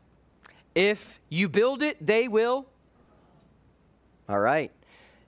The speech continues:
Here's one in philosophy. "I think, therefore." All right. Not as many knew that one. Ah. Not many philosophers in here today, huh? All right. How about this one?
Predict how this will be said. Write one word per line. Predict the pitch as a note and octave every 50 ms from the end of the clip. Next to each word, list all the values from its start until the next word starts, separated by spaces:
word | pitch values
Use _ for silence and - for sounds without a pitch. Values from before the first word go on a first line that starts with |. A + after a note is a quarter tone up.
| _ _
Here's | - - F#3+ F#3+ F#3+ - -
one | D#3+ F3 F3 E3+ E3+
in | D#3+ E3+ F3+ E3+
philosophy. | - - D#3+ D3 D#3+ E3+ F3 E3+ - E3 E3 - C3+ G2+ G#2 - - _ -
"I | D#3 E3 F3 G#3+ A3+
think, | A3 - - G3+ G3+ G#3+ A3+ - -
therefore." | D3+ D#3 F3+ F#3 G3 G3+ - - G3+ G3 F#3+ G3 G#3+ A3+ A3+ - _ _ _ _ _ _ _ _ _ _ _ _ _ _ _ _ _ _ _ _ _ _ _ _ _ - F#2+
All | F2
right. | E2 F2+ F#2+ G#2+
Not | D3 F3+ G3
as | G3 F3
many | D#3+ G#3+ A#3+ A3+ G3+
knew | G#3 A#3+ A#3
that | A3 A#3 D4+ D#4
one. | A3+ G#3 - G2 - _ _ _ _ -
Ah. | - - G3+ F#3 D#3+ B2+ G#2 F2+ E2+ F2+ - _ _ _ _ _ _ _ _ _ _ _ _ _ _ _ _ _ _ _ - - _ _ _ _
Not | G#2 G2+ G#2 B2+ C#3+ C#3+
many | D#3 E3 D#3+ D3+
philosophers | - - C3 B2+ D3 F3+ G3 - - C3+ - B2+ A2+ G#2+ G#2
in | B2 A#2+ B2
here | C3+ D#3 E3 C3+
today, | A2+ F#2 G2+ G2 F#2+ F#2+
huh? | G#2+ A#2+ A2+ F#2+ F#2 F#2+ - - E3+ - - - - - - - - - - - _ _
All | - G2
right. | G2 A#2+ D3+ D3
How | E3 E3+
about | E3+ E3+ C3+ C3+
this | E3 E3+ - -
one? | - F#2 E2